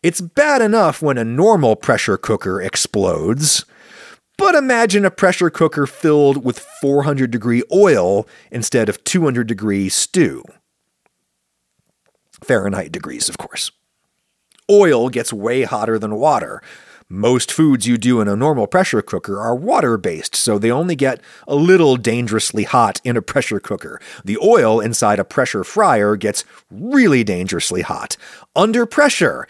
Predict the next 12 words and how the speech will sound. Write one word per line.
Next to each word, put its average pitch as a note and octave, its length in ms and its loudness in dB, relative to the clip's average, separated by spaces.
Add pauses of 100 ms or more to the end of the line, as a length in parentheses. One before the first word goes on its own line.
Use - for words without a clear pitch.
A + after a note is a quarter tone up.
(120)
and C3 220 -4
therefore C#3 380 2
prone B2+ 400 -2
to A2+ 160 -2
explosion. G2+ 920 -2 (380)
I B2 100 -2
can't G#3 460 -2
imagine D#3 680 -2
being C3 360 -2
the G#2+ 100 -2
first - 540 2
person G2+ 640 0